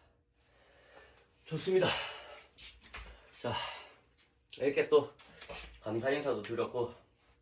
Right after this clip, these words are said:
어, 아쉽게도 근데 오늘은 또 아직 구독자분들이 별로 늘지는 않았어요. 그래가지고 기분은 또 못하는 게 좀 아쉬운 감이 있네요.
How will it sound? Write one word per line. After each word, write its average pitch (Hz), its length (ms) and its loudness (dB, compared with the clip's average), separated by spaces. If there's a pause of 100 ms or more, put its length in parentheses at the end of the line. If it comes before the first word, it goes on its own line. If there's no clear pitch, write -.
(1500)
어, 98 220 -2 (1300)
아쉽게도 165 540 4 (1000)
근데 120 140 0
오늘은 120 680 4 (1300)
또 107 100 2
아직 107 240 0
구독자분들이 113 840 0
별로 104 220 -8
늘지는 104 480 -4
않았어요. 87 320 -6 (300)
그래가지고 98 560 -4
기분은 113 460 -4 (680)
또 - 100 -14
못하는 104 400 -8
게 90 160 -8
좀 87 180 -8
아쉬운 87 300 -6
감이 87 240 -8
있네요. 87 200 -4